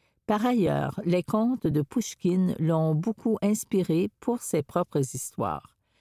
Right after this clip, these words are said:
C'est ainsi qu'elle a toujours gardé vivant son amour de la culture russe. Merci pour tout, Madame Yaroshevskaya.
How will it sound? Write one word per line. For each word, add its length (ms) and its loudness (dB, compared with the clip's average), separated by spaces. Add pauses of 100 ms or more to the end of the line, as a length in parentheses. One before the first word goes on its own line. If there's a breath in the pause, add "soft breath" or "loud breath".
(420 soft breath)
C'est 300 -2
ainsi 340 0
qu'elle 200 0
a 80 0
toujours 340 0
gardé 360 0
vivant 440 2
son 280 0
amour 540 2
de 100 2
la 160 2
culture 580 -2
russe. 480 -8 (840 soft breath)
Merci 500 0
pour 220 -4
tout, 240 0 (220)
Madame 560 2 (400 soft breath)
Yaroshevskaya. 1120 0